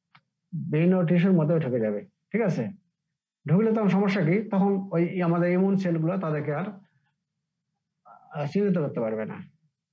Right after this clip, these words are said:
তখন ওই, ওই সেলগুলো এমনিতেই নিজেরাই মারা যাবে। হ্যাঁ, ওই জন্য ওটা, ওটাকে বলা হচ্ছে ক্লোনাল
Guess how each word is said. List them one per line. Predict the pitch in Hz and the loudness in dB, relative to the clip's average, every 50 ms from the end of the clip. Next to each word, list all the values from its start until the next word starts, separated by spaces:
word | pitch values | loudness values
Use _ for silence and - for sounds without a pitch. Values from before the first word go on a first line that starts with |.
| _ | _
তখন | - - 175 190 190 190 | -6 -4 -2 0 0 -2
ওই, | 190 190 185 180 180 170 | -2 -2 -2 -2 0 0
ওই | 180 196 208 | 0 0 0
সেলগুলো | - - 185 180 175 175 180 | -2 -2 0 0 0 0 0
এমনিতেই | 170 139 127 170 165 180 202 190 190 190 175 156 | -2 -2 -4 -2 0 2 2 2 2 2 0 0
নিজেরাই | 151 147 147 165 165 175 175 | 0 0 0 0 -2 0 0
মারা | 160 139 120 110 107 | -2 -2 -2 -4 -4
যাবে। | 110 107 104 101 87 - _ _ _ _ _ _ _ _ _ - | -4 -6 -6 -8 -12 -14 _ _ _ _ _ _ _ _ _ -10
হ্যাঁ, | - 151 208 240 - - _ _ _ _ _ _ _ - | -6 -6 -6 -6 -8 -12 _ _ _ _ _ _ _ -6
ওই | 165 170 175 180 | -2 0 0 2
জন্য | 185 180 | 0 0
ওটা, | 170 160 165 170 170 180 | 0 -2 -2 -2 -2 -2
ওটাকে | 170 160 160 160 165 151 | -2 -2 -2 -2 -2 -2
বলা | 135 127 127 | -2 -2 -4
হচ্ছে | 135 135 170 | -4 -4 -6
ক্লোনাল | 160 - - - 143 147 147 147 165 190 | -6 -6 -8 -6 -4 -4 -2 -2 -2 -4